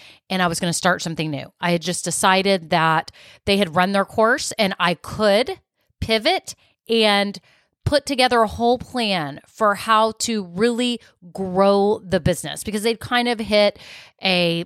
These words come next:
you know, a level off time, and I just didn't feel as motivated anymore. I'd been doing it for almost nineteen years, selling gifts,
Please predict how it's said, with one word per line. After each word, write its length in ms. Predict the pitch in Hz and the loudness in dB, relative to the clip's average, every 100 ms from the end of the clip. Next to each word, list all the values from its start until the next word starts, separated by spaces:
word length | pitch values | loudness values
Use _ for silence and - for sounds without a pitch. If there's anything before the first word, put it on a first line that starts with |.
| - | -4
you 140 | 196 | -2
know, 120 | 165 165 | -2 -2
a 80 | |
level 380 | 175 190 208 214 | -2 0 2 4
off 180 | 196 185 | 4 2
time, 340 | - 196 185 | -2 -2 -2
and 80 | 190 | -2
I 40 | 202 | -4
just 320 | 247 320 - | -4 -6 -4
didn't 240 | 349 285 | -4 -6
feel 480 | - 254 277 277 247 _ _ _ _ - | -4 2 2 2 -2 _ _ _ _ -14
as 160 | 226 | -8
motivated 680 | 196 190 320 466 202 143 143 | 0 4 4 2 0 -2 -4
anymore. 340 | 147 147 147 151 | -4 -4 -2 -2
I'd 100 | 156 | -2
been 180 | 180 - | -6 -2
doing 280 | 214 262 269 | 2 4 4
it 160 | 269 - - - - | 0 -4 -18 -20 -4
for 100 | 185 | -2
almost 260 | 175 - | -2 -2
nineteen 560 | 165 170 180 - 196 180 | 0 0 0 -2 0 2
years, 340 | 165 139 - | 2 -2 -4
selling 560 | - 170 170 160 - 165 | -2 0 2 0 -4 -6
gifts, 500 | 165 151 151 - - | -2 -2 -2 -6 -6